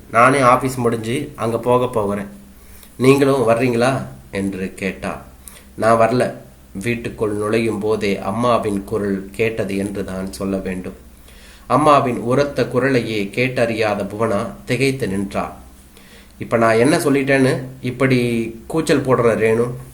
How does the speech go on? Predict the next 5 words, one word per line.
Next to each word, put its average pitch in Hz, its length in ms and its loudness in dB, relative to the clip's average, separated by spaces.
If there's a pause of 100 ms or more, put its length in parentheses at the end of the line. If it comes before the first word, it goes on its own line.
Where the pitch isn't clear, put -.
(160)
என்று 101 340 -4 (1040)
அப்பாவிற்கு 107 800 2
இந்த 107 220 -4
மரியாதை 113 600 2
தாழ்ந்த 101 360 -2